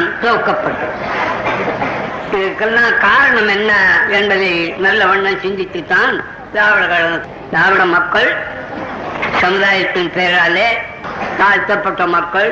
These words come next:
சூத்திரர்கள், நாலாவது வகுப்பு என்கிற இழி நிலையில் இருந்தார்கள். அந்த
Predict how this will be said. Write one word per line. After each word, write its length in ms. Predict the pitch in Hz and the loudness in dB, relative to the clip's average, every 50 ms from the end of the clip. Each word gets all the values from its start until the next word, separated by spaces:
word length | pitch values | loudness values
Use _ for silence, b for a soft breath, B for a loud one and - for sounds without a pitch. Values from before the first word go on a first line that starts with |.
| - - - | -2 -4 -8
சூத்திரர்கள், 840 | - - 196 202 196 196 175 170 190 180 180 175 165 165 190 208 208 - - - | -6 -4 -2 -2 0 0 0 0 0 0 0 0 0 0 0 0 0 0 -2 -2
நாலாவது 540 | 175 175 175 180 185 190 202 202 190 180 180 175 | 2 2 4 4 4 4 4 4 4 2 2 0
வகுப்பு 440 | 170 175 180 175 160 151 - 196 220 226 226 - - - - - - - | 0 0 0 0 -2 -4 -2 -2 0 0 -2 -4 -8 -12 -14 -14 -12 -6
என்கிற 300 | - 208 196 190 185 180 180 175 175 175 170 170 175 | -4 -4 -2 0 0 2 2 2 2 2 0 0 -2
இழி 260 | 202 240 247 247 254 233 | -2 -2 0 0 -2 -2
நிலையில் 440 | 202 190 190 185 185 185 175 165 165 | -2 -2 -2 -2 -2 -2 -2 -2 -2
இருந்தார்கள். 540 | 160 151 151 151 143 139 123 - 127 120 - - - - - - - - - - - 190 202 - 247 | -2 -4 -2 -2 0 -2 0 -2 -4 -6 -8 -12 -14 -16 -14 -14 -14 -14 -12 -10 -6 -4 -4 -2 0
அந்த 180 | - 180 180 | 0 0 2